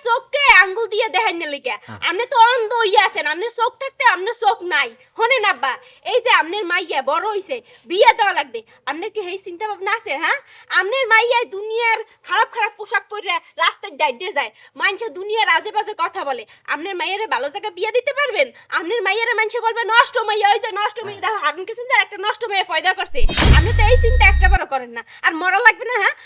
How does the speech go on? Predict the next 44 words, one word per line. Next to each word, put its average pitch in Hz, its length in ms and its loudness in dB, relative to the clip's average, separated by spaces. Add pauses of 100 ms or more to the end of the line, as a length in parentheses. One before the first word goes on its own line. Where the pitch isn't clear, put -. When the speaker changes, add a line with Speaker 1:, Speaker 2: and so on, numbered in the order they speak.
Speaker 1:
মাইয়া 381 300 0
মানুষের 523 400 -4
সবসময় 494 540 0
পর্দাশীল 453 520 0
ভাবে 480 260 -2
চলতে 415 380 -2
হয়। 262 160 2 (200)
আপনার 381 340 -4
মাইয়া 403 260 -2
তো 427 60 -12
কোনো 381 180 -16
সময় 349 200 -12
পর্দাশীল 320 540 -10
ভাবে 277 200 -6
চলেই 349 420 -6
না। 392 100 -2 (340)
মনে 330 140 -6
করেন 381 240 -6
দুনিয়ার 370 340 -4
আজে 320 220 -2
বাজে 359 200 -8
পোলাপানের 302 480 -8
লগে 247 200 -8
মেশে। 254 300 -10
এই 381 400 4
এর 523 80 0
লিগে 523 380 -2 (440)
আপনি 339 220 -6
জানেন 427 200 -4
একটু 453 180 -4
বোঝেন, 415 800 -6
আপনারে 339 300 -10
বুঝেন 330 400 -10
এর 480 100 -2
লিগে 480 320 -6 (280)
এই 302 260 -8
মুই 311 240 -10
এই 320 80 -12
যে, 294 120 -8
আহ, 269 420 -4
গেঞ্জি 320 360 -4
পরছি, 339 480 -10 (280)
প্যান্ট 392 300 2
পরছি। 339 460 -10